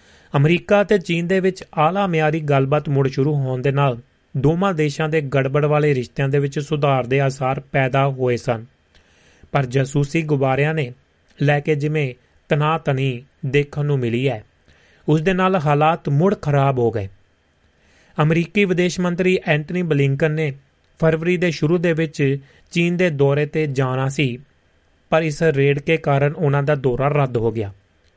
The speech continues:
ਜਿਸ ਕਰਕੇ ਚੀਨ ਨੇ ਆਖਿਆ ਹੈ ਕਿ ਵਾਸ਼ਿੰਗਟਨ ਵੱਲੋਂ ਇਸ ਮਾਮਲੇ 'ਤੇ ਬੇਲੋੜੀ ਪ੍ਰਕਿਰ-, ਪ੍ਰਤੀਕਿਰਿਆ ਦਿਖਾਈ ਜਾ ਰਹੀ ਹੈ। ਚੀਨ ਨੇ ਦਾਅਵਾ ਕੀਤਾ ਕਿ ਇਹ ਮੌਸਮ ਦੀ ਟੋਰ ਰੱਖਣ ਵਾਲਾ ਗੁਬਾਰਾ ਸੀ, ਜੋ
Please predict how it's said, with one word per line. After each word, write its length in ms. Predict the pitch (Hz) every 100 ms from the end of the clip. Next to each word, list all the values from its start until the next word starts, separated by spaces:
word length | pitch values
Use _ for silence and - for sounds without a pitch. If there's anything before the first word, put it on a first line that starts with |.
| _ _ _ _ -
ਜਿਸ 220 | 147 160
ਕਰਕੇ 380 | - 185 202 196
ਚੀਨ 280 | - 170 175
ਨੇ 120 | 180
ਆਖਿਆ 340 | 165 151 175
ਹੈ 60 | 165
ਕਿ 280 | 170 156 143 -
ਵਾਸ਼ਿੰਗਟਨ 580 | 143 143 - 160 151 180
ਵੱਲੋਂ 440 | 156 147 151 127 139 _ _ _ -
ਇਸ 220 | 170 165
ਮਾਮਲੇ 460 | 143 135 143 147 156
'ਤੇ 180 | 165
ਬੇਲੋੜੀ 500 | 151 135 131 131 135
ਪ੍ਰਕਿਰ-, 440 | 147 147 135 135 117 - _ _ -
ਪ੍ਰਤੀਕਿਰਿਆ 600 | 151 151 185 165 139 151
ਦਿਖਾਈ 380 | 151 147 143 135
ਜਾ 240 | 120 123 113
ਰਹੀ 200 | 120 123
ਹੈ। 120 | 113 _ _ _ _ _ _ _ _ _ _
ਚੀਨ 220 | - 165 190
ਨੇ 100 | 202
ਦਾਅਵਾ 320 | 170 170 196
ਕੀਤਾ 460 | 180 175 175 165 160 _ _ _
ਕਿ 140 | 175 160 -
ਇਹ 220 | 185 196
ਮੌਸਮ 460 | 151 147 143 165
ਦੀ 140 | 160 170
ਟੋਰ 380 | 170 151 180 160
ਰੱਖਣ 300 | 139 147 147
ਵਾਲਾ 260 | 147 147
ਗੁਬਾਰਾ 480 | 143 135 131 135 143
ਸੀ, 260 | 143 151 135 _ _ _ _ -
ਜੋ 320 | 120 160 175